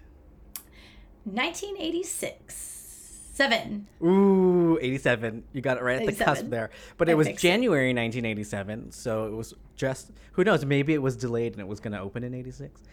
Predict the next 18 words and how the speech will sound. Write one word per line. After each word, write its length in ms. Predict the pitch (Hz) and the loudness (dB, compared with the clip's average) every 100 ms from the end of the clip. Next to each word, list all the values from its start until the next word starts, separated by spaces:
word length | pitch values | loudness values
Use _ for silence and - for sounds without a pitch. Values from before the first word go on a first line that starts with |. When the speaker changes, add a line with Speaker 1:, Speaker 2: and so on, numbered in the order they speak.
| - - | -20 -8
Speaker 1:
No, 140 | 233 254 | -2 0
I 100 | 254 | 0
think 260 | 339 349 | -2 -2
eighty-six 480 | 285 277 294 277 226 | -2 -2 -2 -4 -6
was 140 | 262 | -6
when 200 | 214 214 202 | -4 -4 -4
Adventures 540 | 180 196 185 196 180 | -4 -4 -4 -6 -6
Through 160 | 185 175 | -4 -4
Inner 240 | 175 175 | -4 -6
Space 340 | 175 180 175 - | -8 -8 -8 -8
closed, 540 | - 180 190 190 - | -8 -8 -6 -10 -10
so 240 | - - | -8 -4
I 160 | 185 185 | -2 -2
always 200 | 196 196 | -4 -4
get 160 | 208 202 | -6 -6
those 200 | 180 170 | -6 -8
mixed 260 | 170 - | -12 -10
up. 160 | - | -10